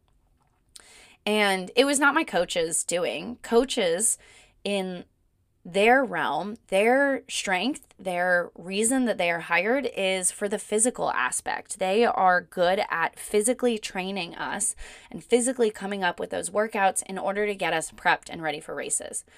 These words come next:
Their training is not in mental skills, and that's perfectly okay. That's why we have multiple people. That's why we have athletic trainers and strength and conditioning coaches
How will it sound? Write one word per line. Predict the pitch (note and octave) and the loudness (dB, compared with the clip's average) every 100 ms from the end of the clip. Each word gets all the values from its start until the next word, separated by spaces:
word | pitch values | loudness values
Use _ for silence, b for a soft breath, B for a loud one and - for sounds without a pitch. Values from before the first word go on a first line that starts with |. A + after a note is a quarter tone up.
| B B B B | B B B B
Their | F#3+ G3 G#3 A#3+ B3+ | -2 0 4 4 2
training | B3+ G3 F#3+ A#3 | 0 -4 -2 -2
is | A#3+ F3+ | -4 -6
not | F3 F3+ F3+ - | -4 -2 0 -2
in | E3+ | -6
mental | E3 D#3 - D#3 | -8 -8 -6 -4
skills, | - F3+ F3 - | -4 -4 -6 -6
and | - G3+ | -6 -4
that's | G#3 | -2
perfectly | C4 B3+ - G#3 F3 | 0 0 0 -4 -4
okay. | - C4 - | -4 -2 -2
That's | - - | -4 -2
why | F#3+ A3 | 0 2
we | G#3 | 0
have | F#3+ F#3 | -2 -4
multiple | F3+ F3 - E3+ - _ | -4 -6 -6 -8 -10 _
people. | - B3+ C4 E3 D#3 C4 B B B B | -6 -4 0 2 2 2 B B B B
That's | G#3 G3 | -8 0
why | G#3+ | 4
we | A#3 | 6
have | A#3 G#3+ | 4 4
athletic | G3 G3+ G#3 G#3+ | 0 2 -2 -2
trainers | - G#3+ G3 F#3 F3+ | -4 -4 -2 -4 -6
and | F#3 | -8
strength | - A3 G#3+ | -6 -6 -4
and | G#3+ | -6
conditioning | G3+ G#3 G#3 G#3 G3 | -4 -4 -4 -6 -4
coaches | G3+ F#3+ F#3+ F3+ | -4 -4 -4 -4